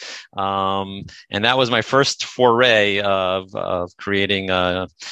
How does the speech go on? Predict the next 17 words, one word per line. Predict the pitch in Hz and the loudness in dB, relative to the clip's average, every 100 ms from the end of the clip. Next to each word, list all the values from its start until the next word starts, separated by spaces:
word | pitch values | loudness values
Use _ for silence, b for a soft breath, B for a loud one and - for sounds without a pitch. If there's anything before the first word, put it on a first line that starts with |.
| B | B
interactive | 127 127 113 - - | -2 2 2 -2 -4
content | 131 127 127 123 | -2 0 0 0
on | 101 95 95 | 0 -2 -4
using | 110 107 | -6 -6
television | 90 131 117 113 104 107 | 0 0 2 0 -2 -2
as | 98 95 92 95 | 0 0 0 0
a, | 92 90 90 | 0 0 -2
uh, | 90 90 90 90 85 B B - | -2 0 -2 -4 -8 B B -4
distribution | 120 110 101 127 - 113 110 | -2 -2 0 2 2 2 2
and | 110 104 101 101 101 98 | -2 0 2 2 2 0
an | 107 | 0
end | 131 135 | 0 -2
screen | - 98 90 87 | -6 -8 -8 -10
for | - 104 95 | -4 -4 -2
interactivity. | 107 92 - 170 127 101 101 - B B B - | 0 0 0 -2 -2 -2 -2 -8 B B B -2
Um, | 98 95 92 | 0 2 0
it, | 101 | -6